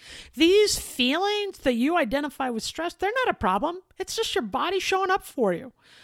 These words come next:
It's your body's response to support you to excel at the task ahead, right? And then the next thing you can consider is, uh, to get some physical movement.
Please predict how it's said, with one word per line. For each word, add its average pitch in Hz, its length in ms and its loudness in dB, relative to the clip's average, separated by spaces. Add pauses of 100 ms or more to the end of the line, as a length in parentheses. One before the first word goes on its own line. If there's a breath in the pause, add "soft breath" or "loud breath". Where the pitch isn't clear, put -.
(480 loud breath)
It's - 280 -4
your 277 220 4 (260 loud breath)
body's 330 480 4
response 240 580 -2
to 302 140 -6
support 262 440 -2
you 285 280 -2 (220 soft breath)
to 277 120 2
excel 269 840 2 (200)
at 240 220 -4
the 233 100 -6
task 190 460 -8
ahead, 202 560 -8 (1120)
right? 226 200 -12 (460 loud breath)
And 339 160 2
then 392 180 4
the 359 80 2
next 392 240 2
thing 392 160 -2
you 349 120 0
can 277 160 -10
consider 294 520 -4
is, 262 340 -4
uh, 226 240 0 (220)
to 277 100 -18
get - 160 -16
some 233 160 -4
physical 247 440 -6
movement. 202 480 -6